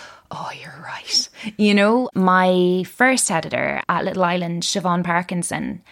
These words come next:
would have said to me, I think the first time she sent me edits, she said,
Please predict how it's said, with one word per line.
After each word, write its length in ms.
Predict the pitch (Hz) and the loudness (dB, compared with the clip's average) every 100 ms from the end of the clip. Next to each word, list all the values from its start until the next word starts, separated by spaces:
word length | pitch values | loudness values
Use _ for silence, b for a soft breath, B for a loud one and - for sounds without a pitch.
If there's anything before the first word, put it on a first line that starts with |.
| b | b
would 400 | 180 185 185 180 | 0 2 2 0
have 180 | 196 180 | -6 -2
said 320 | - 190 185 | 2 2 2
to 120 | 208 | -2
me, 160 | 185 165 | 0 0
I 80 | 160 | -2
think 420 | - 175 - - | -2 -4 -4 -12
the 80 | 170 | -14
first 600 | - 202 214 202 - - | -4 2 2 2 -4 -4
time 280 | 190 170 165 | -2 0 -2
she 160 | - | -4
sent 280 | 170 170 165 | -2 -2 -2
me 160 | 170 170 | -2 -2
edits, 420 | - 156 - - | -4 -6 -8 -6
she 140 | - | -6
said, 260 | - - | -4 -6